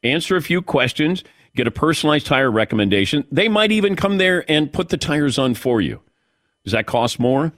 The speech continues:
No. They have recommended installers over ten thousand. Skip the waiting room. They have mobile tire installation. Tire Rack technician will bring the new tires, your home or office,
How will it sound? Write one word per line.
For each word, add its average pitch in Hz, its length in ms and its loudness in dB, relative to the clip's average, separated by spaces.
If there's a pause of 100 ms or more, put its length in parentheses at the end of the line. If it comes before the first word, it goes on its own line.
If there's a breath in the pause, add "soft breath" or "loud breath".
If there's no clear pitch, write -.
No. 247 560 0 (280)
They 123 120 0
have 165 140 2
recommended 175 500 0
installers 143 560 0
over 117 180 0
ten 139 300 0
thousand. 107 420 0 (640)
Skip - 400 -4
the 202 80 2
waiting 185 400 4
room. 82 300 -2 (560)
They 131 120 2
have 143 260 0 (100)
mobile 165 460 2
tire 165 380 2
installation. 117 720 0
Tire 180 260 0
Rack 165 200 0
technician 160 580 0
will 110 80 0
bring 143 240 2
the 151 80 2
new 143 140 2
tires, 139 520 0 (220)
your 110 200 2
home 160 220 2
or 147 120 4
office, - 480 -2